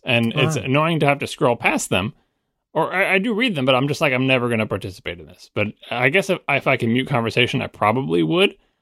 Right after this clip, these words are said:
Speaker 1: but I can't. So I do
Speaker 2: Right.
Speaker 1: the, you know, the, the manual version of that, uh, which once you get into the habit of doing isn't actually that bad.
Speaker 2: It's, well,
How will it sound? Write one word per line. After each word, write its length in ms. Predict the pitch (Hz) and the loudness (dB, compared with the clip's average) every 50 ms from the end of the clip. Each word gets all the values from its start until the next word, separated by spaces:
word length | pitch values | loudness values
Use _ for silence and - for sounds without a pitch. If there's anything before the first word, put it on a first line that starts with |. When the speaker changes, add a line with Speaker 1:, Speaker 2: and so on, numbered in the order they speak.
| _ _ _ - | _ _ _ -6
Speaker 1:
but 100 | 147 135 | -2 -2
I 60 | 143 | -2
can't. 380 | 143 - 254 226 185 - - - | -2 0 -2 -2 -2 -2 -6 -6
So 260 | - 170 151 147 143 | -2 2 2 2 2
I 120 | 123 139 143 | 2 0 -2
do 160 | 156 - 139 | 0 2 2
Speaker 2:
Right. 200 | 120 113 139 - | 2 2 2 0
Speaker 1:
the, 380 | - 135 131 123 123 127 139 - _ _ _ _ _ _ _ _ _ _ _ _ _ _ _ _ _ - - | 0 0 0 0 0 -4 -6 -10 _ _ _ _ _ _ _ _ _ _ _ _ _ _ _ _ _ -6 -2
you 60 | 139 | 0
know, 320 | 131 117 107 101 104 - _ _ _ - | 0 0 0 -2 -4 -10 _ _ _ -4
the, 240 | - 107 101 101 107 | -2 0 0 0 0
the 100 | 110 117 | 0 0
manual 540 | 135 143 139 135 131 127 123 117 113 110 | 2 2 2 2 2 0 0 0 0 0
version 400 | 104 110 113 117 117 - - 92 80 | 0 0 0 0 0 -2 -4 -8 -10
of 120 | 82 - | -14 -14
that, 220 | - - - - _ _ _ _ _ _ _ _ _ _ _ _ _ - | -14 -16 -16 -18 _ _ _ _ _ _ _ _ _ _ _ _ _ -10
uh, 280 | - 104 90 87 - - _ _ _ _ - | -6 -6 -4 -4 -6 -8 _ _ _ _ 4
which 320 | 247 202 196 - - - _ _ _ _ _ - | 4 4 4 4 -6 -12 _ _ _ _ _ -4
once 200 | - 175 175 - | -2 -2 -2 0
you 80 | 202 170 | -2 0
get 140 | 151 151 143 | 2 2 2
into 180 | 139 123 156 | 2 -2 -2
the 80 | 127 107 | -2 0
habit 240 | 120 127 113 113 101 | 0 2 2 0 -2
of 60 | 92 | 0
doing 220 | 101 98 95 98 | 0 0 0 0
isn't 200 | 104 98 98 107 | -2 -4 -4 -6
actually 380 | 95 85 87 - - - 90 82 | -6 -8 -8 -8 -10 -10 -10 -10
that 240 | 80 76 - - - | -10 -10 -12 -12 -16
bad. 200 | 73 64 - - - - - - - _ _ _ _ _ _ _ _ | -18 -16 -16 -18 -20 -20 -20 -20 -20 _ _ _ _ _ _ _ _
Speaker 2:
It's, 460 | - - 226 - - - - - - - - - | -6 -4 -2 0 0 0 0 0 -2 -6 -10 -8
well, 360 | - 214 226 226 220 220 208 | -2 2 2 4 4 2 0